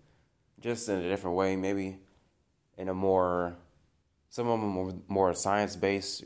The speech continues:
reality-based stuff, and others are more mind-based.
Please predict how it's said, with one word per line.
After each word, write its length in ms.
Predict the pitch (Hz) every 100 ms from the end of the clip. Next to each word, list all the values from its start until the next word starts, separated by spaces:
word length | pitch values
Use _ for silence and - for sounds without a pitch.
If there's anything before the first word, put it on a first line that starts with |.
| 85
reality-based 760 | 90 90 92 90 87 87 87
stuff, 440 | - 95 90 - - _ _ _ _ _ _ _ _ _ _ _ _
and 140 | 82 85
others 320 | 104 107 90
are 60 | 92
more 220 | 90 85
mind-based. 760 | 92 101 87 85 85 - -